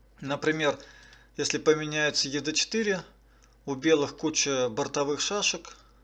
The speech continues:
и выигрывают чёрные таким образом. Например, Ц Б шесть, Д Ц три, Б Ц пять, Ц Б два, Д Е пять, Б А три,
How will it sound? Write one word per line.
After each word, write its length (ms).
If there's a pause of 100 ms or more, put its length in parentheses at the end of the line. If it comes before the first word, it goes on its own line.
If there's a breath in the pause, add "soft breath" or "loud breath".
(480 soft breath)
и 100
выигрывают 580
чёрные 360
таким 400 (100)
образом. 500 (280)
Например, 600
Ц 200
Б 160
шесть, 720
Д 160
Ц 160
три, 360 (460)
Б 220
Ц 180
пять, 500 (200)
Ц 160
Б 160
два, 400 (260)
Д 320
Е 60
пять, 520
Б 300
А 40
три, 360